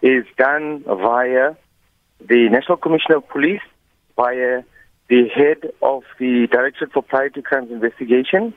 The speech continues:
General Labia, and via the head of prosecutions in KwaZulu-Natal. So this team is very, uh,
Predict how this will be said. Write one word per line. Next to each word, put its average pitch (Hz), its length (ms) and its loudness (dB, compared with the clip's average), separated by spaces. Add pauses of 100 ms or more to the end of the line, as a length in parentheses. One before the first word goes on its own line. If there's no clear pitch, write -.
(120)
General 101 260 0
Labia, 135 420 2 (800)
and 135 400 -2
via 143 640 -2 (180)
the 123 320 4
head 143 320 4
of 131 240 0 (340)
prosecutions 143 720 -2
in 127 160 0
KwaZulu-Natal. 104 800 0 (840)
So 139 320 0 (300)
this 175 180 2 (180)
team 104 360 2 (340)
is 131 240 2 (420)
very, 156 440 0 (500)
uh, 120 300 0